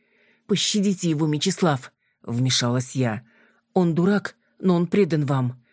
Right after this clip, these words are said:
а это ценно!» Вампир скользнул по мне глазами. «Ради тебя, кудряшка, я готов на всё. Но пощадить его...»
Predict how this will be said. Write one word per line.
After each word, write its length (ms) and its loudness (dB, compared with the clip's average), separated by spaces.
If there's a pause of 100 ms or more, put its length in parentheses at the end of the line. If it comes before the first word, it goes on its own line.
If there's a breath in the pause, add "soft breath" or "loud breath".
(200 soft breath)
а 80 2
это 200 2
ценно!» 640 0 (800)
Вампир 440 -4
скользнул 520 -2
по 120 0
мне 120 0
глазами. 680 -2 (960)
«Ради 420 0
тебя, 320 -2
кудряшка, 760 -4 (200)
я 240 0
готов 360 -2
на 120 0
всё. 380 -4 (440 soft breath)
Но 240 0
пощадить 720 -2
его...» 440 0